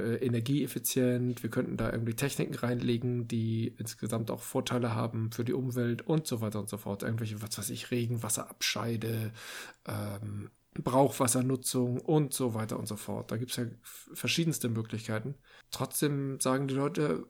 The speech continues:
gerade auch Leute, die sich das leisten können, gerade auch Leute, die was im Kopf haben, dass sie Altbauten toll finden und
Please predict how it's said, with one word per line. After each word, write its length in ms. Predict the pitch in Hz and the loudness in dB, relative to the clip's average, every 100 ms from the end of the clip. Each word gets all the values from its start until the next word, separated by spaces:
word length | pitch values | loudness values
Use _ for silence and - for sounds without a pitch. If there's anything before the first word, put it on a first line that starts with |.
| - | -8
gerade 340 | 139 139 151 | 0 4 4
auch 280 | 135 131 - | 4 2 2
Leute, 240 | 143 131 | 2 2
die 120 | 127 123 | 2 0
sich 160 | 120 | 0
das 180 | - 113 | -2 0
leisten 360 | 151 202 - 170 | 4 4 2 0
können, 240 | 147 147 | 0 -2
gerade 260 | - 127 127 | 0 2 2
auch 200 | - 135 | 0 0
Leute, 240 | 127 123 | 0 0
die 220 | 131 127 | -2 0
was 140 | 123 120 | 0 0
im 100 | 120 | 0
Kopf 360 | 147 - - | 0 -2 -6
haben, 380 | 139 135 139 143 - | -6 -4 -2 -4 -4
dass 180 | 117 - | -2 0
sie 120 | 120 - _ - | -2 -4 _ 0
Altbauten 760 | 131 127 127 131 139 143 135 - | 2 4 4 2 0 -4 -6 -4
toll 240 | - 151 | 4 4
finden 380 | 123 117 113 117 | 4 -2 -2 -4
und 180 | 117 | -6